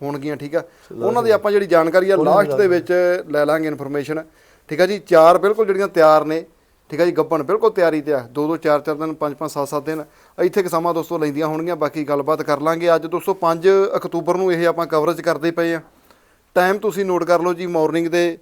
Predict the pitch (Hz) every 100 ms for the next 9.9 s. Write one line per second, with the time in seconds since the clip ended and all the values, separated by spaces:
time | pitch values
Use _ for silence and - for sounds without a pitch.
0 | _ _ _ _ 147 143 143 143 160 160
1 | 175 151 151 165 180 175 165 143 151 160
2 | 165 - _ _ _ 147 147 156 156 180
3 | 190 156 151 147 143 139 127 120 123 131
4 | 147 151 143 _ _ _ _ - 151 147
5 | 151 175 190 190 180 - - 151 143 151
6 | 147 139 139 139 143 147 151 _ _ 139
7 | 147 139 143 170 165 156 143 135 135 147
8 | 139 165 143 139 131 143 143 127 139 147
9 | 151 160 151 165 165 147 156 160 165